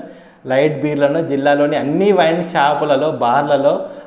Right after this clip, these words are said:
అందుబాటులో ఉండే విధంగా చేయగలరని కింగ్ఫిషర్ లైట్ బీర్లు తాగే ప్రతి ఒక్కరికి, ఒక్కరి తరఫున మిమ్మల్ని కోరుకు-, కోరుతున్నాము.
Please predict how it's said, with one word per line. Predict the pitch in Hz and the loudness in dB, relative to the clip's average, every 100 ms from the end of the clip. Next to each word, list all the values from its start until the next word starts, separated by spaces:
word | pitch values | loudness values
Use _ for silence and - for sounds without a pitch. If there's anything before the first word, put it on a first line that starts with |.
| - | -10
అందుబాటులో | 127 147 151 151 147 151 | -4 -2 2 2 2 0
ఉండే | 131 139 151 | 0 0 0
విధంగా | 143 139 135 143 | 2 0 0 -2
చేయగలరని | 143 131 143 143 135 131 151 | -2 -2 0 0 0 0 -4
కింగ్ఫిషర్ | 135 139 151 143 143 | -8 -10 -10 -12 -6
లైట్ | 135 127 127 127 | -2 -2 -2 -4
బీర్లు | 135 131 147 | -4 -2 -4
తాగే | 156 123 123 131 | -2 -2 -2 -4
ప్రతి | 127 120 123 | -4 -6 -4
ఒక్కరికి, | 120 120 139 143 190 - - - - 143 | -4 -4 -4 -4 -8 -12 -20 -20 -12 -8
ఒక్కరి | 143 180 190 | -2 0 2
తరఫున | 151 143 147 156 165 196 - - | 2 0 0 -4 -4 -4 -6 -10
మిమ్మల్ని | 131 139 147 143 139 160 233 - - - - _ | -8 -4 -2 -2 -2 -4 -6 -10 -16 -20 -20 _
కోరుకు-, | 151 151 151 147 147 | -2 -2 -2 -6 -4
కోరుతున్నాము. | 147 151 147 139 127 120 135 135 - | -2 -2 -2 -6 -4 -4 -2 -4 -6